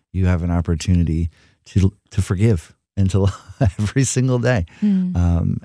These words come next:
Speaker 1: and to lay down, um, any, any, um, conflict opportunity that you have with somebody and forgive 'em.
Speaker 2: I feel like that's such an excellent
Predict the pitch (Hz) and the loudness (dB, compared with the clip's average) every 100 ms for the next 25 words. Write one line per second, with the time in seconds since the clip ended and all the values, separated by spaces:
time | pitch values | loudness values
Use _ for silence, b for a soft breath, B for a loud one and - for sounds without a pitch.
0 | _ 101 101 - 101 95 95 98 92 95 | _ 0 0 -2 -2 0 0 0 0 0
1 | 101 87 82 80 b b b b _ 80 | 0 0 -2 -6 b b b b _ -2
2 | 78 78 78 - - 98 98 95 - _ | 0 2 0 -4 -6 -2 0 0 -4 _
3 | 95 92 90 85 80 85 87 - 92 90 | -2 0 2 0 0 -2 -6 -4 0 0
4 | 87 92 85 - - - - 85 85 - | 0 -2 -4 -6 -18 -8 -2 0 0 0
5 | 90 85 82 80 78 76 80 87 87 85 | 0 0 0 -2 -2 -2 -4 -2 0 0
6 | 82 - 80 78 78 80 - _ _ 202 | 0 -2 -2 0 0 -2 -8 _ _ -4
7 | 190 208 190 170 185 190 180 180 - 180 | 0 0 0 -4 -4 -2 -2 -4 -4 -2
8 | 170 156 123 - - | 0 0 -2 -12 -20